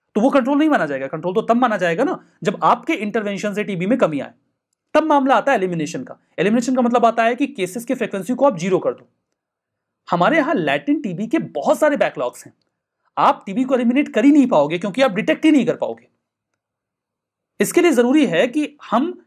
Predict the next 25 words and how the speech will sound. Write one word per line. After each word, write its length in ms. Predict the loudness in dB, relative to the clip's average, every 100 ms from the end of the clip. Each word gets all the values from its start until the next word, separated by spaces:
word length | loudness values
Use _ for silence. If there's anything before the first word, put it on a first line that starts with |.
| _ -2
एलिमिनेट 420 | 2 2 2 0
करने 280 | -2 -2 -4
की 100 | -4
बजाय 300 | -2 0 0
कंट्रोल 400 | 2 0 2 0
करने 200 | 0 -2
पे 80 | -6
फोकस 300 | -6 -8 -8
करें। 180 | -12 -14 _ _ _ _ _ _ _ _ _ _ _ _ _ _ _ _ _
टू 120 | 4
हंड्रेड 240 | 4 2 0
केसेस 300 | -2 -4 0
per 100 | 0
lakh 220 | 2 0
आते 180 | -2 -4
हैं 80 | -8
इंडिया 220 | -10 -14
में, 100 | -12 -4
हमें 120 | -2
इसे 140 | -2
फिफ्टी 340 | -4 -6 -2 2
per 140 | 2
lakh 200 | 0 -4
करना 200 | -8 -10
होगा 280 | -12 -16